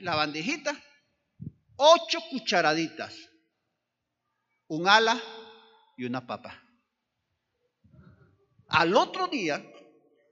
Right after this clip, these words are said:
le pregunté a la señora, con mi, "Mire, la, señora, venga acá, mi amor.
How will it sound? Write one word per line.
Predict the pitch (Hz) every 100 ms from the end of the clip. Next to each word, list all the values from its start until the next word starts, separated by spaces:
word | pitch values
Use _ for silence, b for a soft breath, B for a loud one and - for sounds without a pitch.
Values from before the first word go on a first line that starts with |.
| _ _ _
le | 160 190
pregunté | 185 175 156 151 151
a |
la | 147
señora, | 143 - 143 170 262 165 135
con | 123
mi, | 139 226
"Mire, | 320 277
la, | 233 -
señora, | 226 269 302
venga | 269 277
acá, | 269 277
mi | 240
amor. | 202 202 156